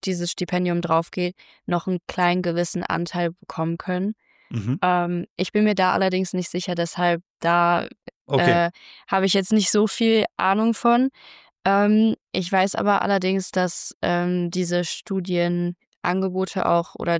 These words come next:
Speaker 1: Stipendiumangebote auch variieren können natürlich. Hm, ja, und jetzt noch auf die Frage von den Ressourcen, die,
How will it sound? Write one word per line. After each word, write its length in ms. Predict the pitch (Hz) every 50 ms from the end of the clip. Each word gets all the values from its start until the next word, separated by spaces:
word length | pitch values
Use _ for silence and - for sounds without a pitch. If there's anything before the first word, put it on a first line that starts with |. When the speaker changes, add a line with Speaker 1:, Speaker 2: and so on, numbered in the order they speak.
| - -
Speaker 1:
Stipendiumangebote 1200 | - - - 185 - - 180 180 180 175 175 - - 175 175 170 170 175 175 175 - - - -
auch 200 | 170 170 165 170
variieren 420 | 170 170 170 165 - 160 160 165
können 240 | 170 - - 175 170
natürlich. 520 | 165 160 160 - - 170 160 160 160 165 - - _ _ _
Hm, 220 | 175 175 175 - _ _ _ _
ja, 200 | - 175 160 - - _ _
und 120 | - 202 208
jetzt 160 | 208 208 -
noch 140 | 214 202 - -
auf 140 | - 190 -
die 120 | - 196
Frage 380 | - - - 190 190 190 185 185
von 420 | - - - 185 180 180 180 180 - - - - _ _ _ -
den 180 | 180 180 185
Ressourcen, 580 | 180 175 180 - - 190 196 202 - - 196 180
die, 360 | 180 185 185 190 190 185